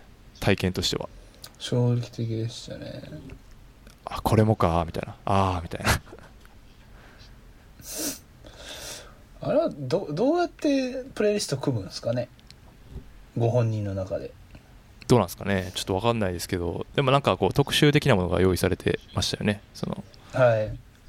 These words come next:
Speaker 1: 一個目がバックロジック特集とか。
Speaker 2: あ、はいはいはいはい。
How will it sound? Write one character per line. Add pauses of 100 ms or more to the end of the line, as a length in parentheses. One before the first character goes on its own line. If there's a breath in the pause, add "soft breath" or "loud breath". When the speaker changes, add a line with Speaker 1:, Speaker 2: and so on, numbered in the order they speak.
(580)
Speaker 1:
一
個
目
が
バ
ッ (120)
ク
ロ
ジ
ッ (160)
ク
特
集
と
か。 (1300)
Speaker 2:
あ、
は
い
は
い
は
い
は
い。